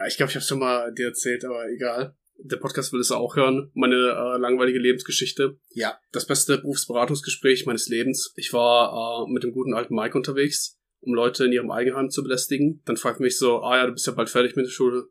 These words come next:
Speaker 1: Ich so, „Ja.“ „Weißt du schon, was du machen willst?“ „Nein.“ „Ja, mach doch Berufskolleg, da, das ist chillig.“ „Okay.“ Dann hab ich, <laughs> hab ich das gemacht.
Speaker 2: Bis wie lang? Hast du beide Jahre gemacht?
Speaker 1: Ich hab beide Jahre gemacht, ja.
Speaker 2: Dann hast du ja Fachhochschulreife.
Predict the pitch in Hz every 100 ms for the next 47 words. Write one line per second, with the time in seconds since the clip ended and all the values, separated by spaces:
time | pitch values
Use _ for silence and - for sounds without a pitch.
0 | - - - 113 107 113 - _ 123 117
1 | 127 127 113 127 143 143 147 - _ _
2 | - 107 110 123 _ 123 143 - 143 131
3 | 127 - 143 127 123 113 113 110 - -
4 | - 120 113 - _ _ 165 - 113 117
5 | - _ - _ _ _ 117 110 - 190
6 | 147 180 175 175 - 151 180 330 - -
7 | 381 381 330 392 392 240 180 170 170 165
8 | 151 240 - _ - - 202 196 214 202
9 | 190 185 160 139 135 135 123 127 131 127
10 | 123 - 127 131 - _ _ - 113 104
11 | 113 110 113 104 131 - 190 135 110 -
12 | 117